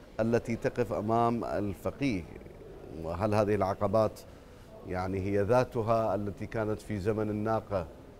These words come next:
نفسها في زمن الدي ان اي نفسها في زمن القبائل الافتراضية،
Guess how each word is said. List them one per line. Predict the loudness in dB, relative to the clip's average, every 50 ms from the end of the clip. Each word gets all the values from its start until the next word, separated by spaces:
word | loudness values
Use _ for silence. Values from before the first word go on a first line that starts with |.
| -18 -18 -18 -14 -4 0
نفسها | 0 0 0 0 -4 -4 -2 0 0 0 0 -4 -10 -14 -18 -18 -18 -18 -18 -8
في | -4 -2 0 2
زمن | 4 4 4 4 4 2 0 -4 -8 -12 -14 -8 -4
الدي | -4 -2 0 2 4 4 4
ان | 4 2
اي | 0 0 0 0 0 0
نفسها | 0 -2 -2 -4 -4 -4 0 2 2 2
في | 2 0 -2 0
زمن | 0 0 0 0 -2
القبائل | -2 -4 -4 0 2 4 4 4 4
الافتراضية، | 2 0 -2 -4 -2 0 0 2 2 2 2 0 0 0 0 -2